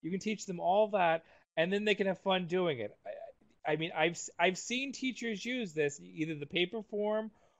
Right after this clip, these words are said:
or, in this case, the app form, and you can teach these things. And I see where, I've seen a whole class where people are laughing,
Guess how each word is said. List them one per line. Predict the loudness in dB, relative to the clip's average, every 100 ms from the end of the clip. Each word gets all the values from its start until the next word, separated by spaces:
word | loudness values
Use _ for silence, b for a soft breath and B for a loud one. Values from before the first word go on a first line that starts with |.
| b
or, | 2 6 8 6
in | 4
this | 2 2
case, | 2 2 2
the | 4
app | 6 6 4
form, | -2 2 2 -2 b b -2
and | 4 6 6 2 -4 -10 _ -14 -4
you | -4
can | -2 -4
teach | 0 0 0
these | -2 -4 -2
things. | -2 -2 -2
And | 0
I | 0
see | 0 -4
where, | -2 -2 -4
I've | -6
seen | -2 -2
a |
whole | 2 0
class | 0 0 2 2 -2
where |
people | -6 -6 -4
are | -4
laughing, | 2 4 4 2 -4 -8